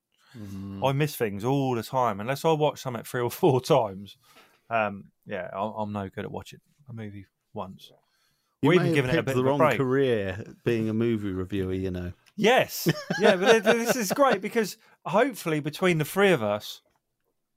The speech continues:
Speaker 2: we
Speaker 1: We can
Speaker 2: might pick
Speaker 1: piece it
Speaker 2: everything up.
Speaker 1: together.
Speaker 2: And I learned something. Like, Paul used to tell me all sorts,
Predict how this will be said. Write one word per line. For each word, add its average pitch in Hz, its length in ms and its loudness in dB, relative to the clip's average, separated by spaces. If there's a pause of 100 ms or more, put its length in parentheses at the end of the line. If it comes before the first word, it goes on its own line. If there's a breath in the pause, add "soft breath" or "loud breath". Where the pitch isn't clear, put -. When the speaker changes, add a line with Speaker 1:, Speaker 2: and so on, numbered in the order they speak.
(600)
Speaker 2:
we 131 80 -6
Speaker 1:
We - 0 -
can 127 120 -8
Speaker 2:
might 117 140 -4
pick 127 120 -6
Speaker 1:
piece 123 60 -4
it 117 40 0
Speaker 2:
everything 110 240 -6
up. 120 40 0 (140)
Speaker 1:
together. 120 40 4
Speaker 2:
And 143 80 2
I 190 120 4
learned 175 380 2
something. 107 340 -4
Like, 120 220 -2
Paul 180 260 0
used 127 160 -10
to 107 80 -16
tell 107 220 -2
me 104 120 -8
all 139 140 -4
sorts, - 380 -12